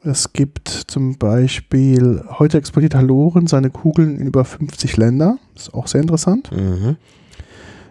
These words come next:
Speaker 1: Ähm, eine Hallorenkugel hat im Durchschnitt fünfundvierzig Kalorien.
Speaker 2: Mhm. Oh weh, da haben wir jetzt ja schon unsere
Speaker 1: Mhm.
Speaker 2: <laughs>
Speaker 1: Unser Abendessen quasi schon intus.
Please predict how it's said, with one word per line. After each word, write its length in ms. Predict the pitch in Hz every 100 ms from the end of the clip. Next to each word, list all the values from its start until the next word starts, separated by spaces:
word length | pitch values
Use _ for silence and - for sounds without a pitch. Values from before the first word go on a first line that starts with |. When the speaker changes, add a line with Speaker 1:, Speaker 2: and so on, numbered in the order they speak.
| _ -
Speaker 1:
Ähm, 280 | 135 135 -
eine 180 | 143 147
Hallorenkugel 760 | 147 160 196 196 - 196 190
hat 120 | 165
im 340 | 143 143 143 -
Durchschnitt 580 | 170 180 180 - 170 165
fünfundvierzig 800 | - 160 165 160 139 139 - -
Kalorien. 500 | 139 123 131 160 302 - - - - _ _ _ _ _ _ _ _ _ _ _ _ -
Speaker 2:
Mhm. 460 | 98 90 117 240 - _ _ _ _ _ - 92
Oh 200 | 98 90
weh, 220 | 90 82 78
da 120 | 85 90
haben 140 | 92
wir 160 | 95 92
jetzt 140 | -
ja 100 | 90
schon 200 | 101 90
unsere 240 | 92 92
Speaker 1:
Mhm. 320 | 156 143 139 147 -
Speaker 2:
<laughs> 340 | 170 - -
Speaker 1:
Unser 220 | 240 165
Abendessen 440 | 135 170 151 143 151
quasi 300 | 147 135 139
schon 260 | 147 139
intus. 640 | 131 160 170 190 240 -